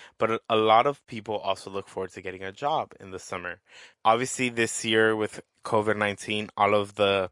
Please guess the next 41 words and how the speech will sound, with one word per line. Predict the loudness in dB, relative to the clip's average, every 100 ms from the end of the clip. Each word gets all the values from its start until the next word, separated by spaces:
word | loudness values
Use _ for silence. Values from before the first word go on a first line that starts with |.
| _
plans | -2 2 2 -2 -6
for | -4
literally | -2 0 0 -2
everything | -2 -4 -4 -10 -6
have | -6 -6
changed | -4 -4 -4 -8 -14 -20 -8
in | -4 -4 -6 -18 _ _ _
very | -2 2 2 2
drastic | 2 4 4 -4 -2
ways. | 0 0 -2 -10 _ -20 -20 -20 _ _
But, | 0 2 2
um, | 2 2 2 -4 _ _ -20 _ _ _ _
yeah, | 2 2
getting | 0 0 2 2
a | 0
job | 0 2 4 2 -2 -12
is | -10
something | -6 -6 -4 -4
that | 2 2 2 -4 _ _
a | 0
lot | 2 2
of | -2 -8 _ _
seniors | -10 -6 -4 -2 -4 -8 -6
look | -6 -2
forward | 2 2 2
to. | -2 -2
I | -2
mean, | -4
a | 0
lot | 4 4
of | 2
seniors | -2 0
already | 2 0 0
have | 0 0 2
jobs, | 4 4 2 -6 -6
like, | -6 -4
when | -2
they're | -2
in | -2
high | 0 -2
school. | -2 -2 -2